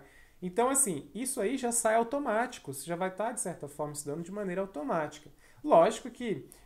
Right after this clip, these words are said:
vai ser necessário você fazer algumas revisões depois, mas você já vai tá estudando isso indiretamente. Agora, as obras, se você não partir pra estudar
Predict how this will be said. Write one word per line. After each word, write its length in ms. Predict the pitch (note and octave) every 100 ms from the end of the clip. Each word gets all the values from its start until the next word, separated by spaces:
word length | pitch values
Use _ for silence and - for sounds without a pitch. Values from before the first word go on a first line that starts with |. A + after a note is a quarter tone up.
| -
vai 120 | D#3
ser 160 | E3 F#3+
necessário 520 | F#3+ A#3 - D#3+ E3+
você 200 | G3 F#3+
fazer 260 | F#3+ F3+ E3+
algumas 260 | D#3+ D#3
revisões 440 | D3 D#3+ D3+ C#3 C#3
depois, 420 | A#3 - D#3+ G#3
mas 180 | G3 F#3
você 240 | G3 G#3
já 100 | G#3
vai 120 | G#3+
tá 160 | G#3+ A#3+
estudando 500 | A#3+ G#3 F#3+ G3+ F3
isso 200 | F#3 G3+
indiretamente. 920 | F#3 G3+ G3 A#3+ A#3 E3+ C#3+ - - _ _ _ -
Agora, 400 | A#3+ F#3+ F3 A#3
as 180 | A3 E3+
obras, 420 | G#3 C#4 D#3+ D#3
se 140 | -
você 380 | F#3+ G#3 G#3 B3+
não 160 | D4 D#4+
partir 340 | C4+ A3+ -
pra 160 | F#3+ F#3
estudar 720 | F3+ F3+ D3 E3 A3 F3 -